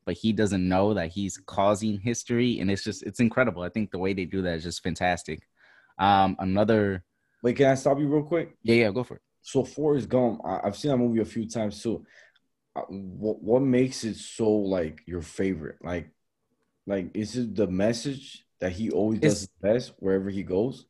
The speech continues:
Speaker 2: Is that,
Speaker 1: it's the
Speaker 2: like
Speaker 1: creativity. It's the creativity. It's just the fact that he has no idea that he's changing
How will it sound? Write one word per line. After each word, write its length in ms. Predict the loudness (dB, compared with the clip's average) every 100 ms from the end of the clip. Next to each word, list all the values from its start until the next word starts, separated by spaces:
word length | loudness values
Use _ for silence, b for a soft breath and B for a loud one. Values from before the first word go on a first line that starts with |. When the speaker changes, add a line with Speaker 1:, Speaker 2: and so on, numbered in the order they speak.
| _
Speaker 2:
Is 140 | -14 -4
that, 140 | 0
Speaker 1:
it's 100 | 2
the 60 | 2
Speaker 2:
like 80 | 6
Speaker 1:
creativity. 760 | 6 6 4 2 2 -2 -4 -6
It's 160 | -4
the 80 | -4
creativity. 640 | 0 0 0 0 0 0 -4
It's 100 | -2
just 180 | -4
the 60 | -2
fact 320 | 2 2 4
that 180 | 0 -2
he 440 | -2 0 2 0 -4
has 380 | -2 0 0
no 500 | 0 4 6 8 6
idea 720 | 4 4 2 2 2 4 2 -2
that 180 | -6 -6
he's 400 | -2 0 0 -4
changing 720 | -4 2 4 2 0 -6 -8